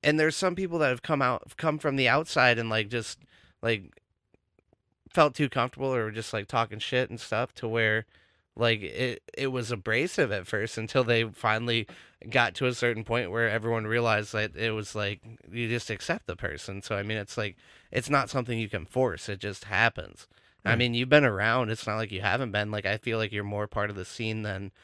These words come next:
Speaker 1: a lot of people that might have done it more for a shorter period of time even.
Speaker 2: Right.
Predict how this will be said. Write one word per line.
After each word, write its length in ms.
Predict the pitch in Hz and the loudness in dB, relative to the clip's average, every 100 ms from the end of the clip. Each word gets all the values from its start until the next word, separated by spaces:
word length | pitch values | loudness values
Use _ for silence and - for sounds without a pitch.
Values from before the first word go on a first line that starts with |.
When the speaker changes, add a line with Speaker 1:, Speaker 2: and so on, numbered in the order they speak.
| - _ - | -20 _ -6
Speaker 1:
a 100 | 110 | -2
lot 320 | 107 92 107 | 0 0 0
of 100 | 131 | -2
people 300 | 113 104 101 | -6 -8 -6
that 140 | 101 95 | -6 -4
might 200 | 104 101 | -4 -4
have 220 | 101 104 | -8 -4
done 220 | 104 101 | -4 -2
it 180 | 98 - - - _ _ | -6 -10 -18 -20 _ _
more 580 | 73 113 113 113 110 110 | -8 0 2 2 2 0
for 220 | - 104 | -2 -2
a 40 | 95 | -2
shorter 380 | - 113 98 98 | -2 0 -2 -6
period 320 | - 101 95 | -6 -4 -6
of 120 | 92 | -8
time 340 | 113 127 135 | -4 -2 -2
even. 360 | 80 55 52 - _ _ _ _ - - | -6 -12 -14 -16 _ _ _ _ -18 -12
Speaker 2:
Right. 180 | 92 | -10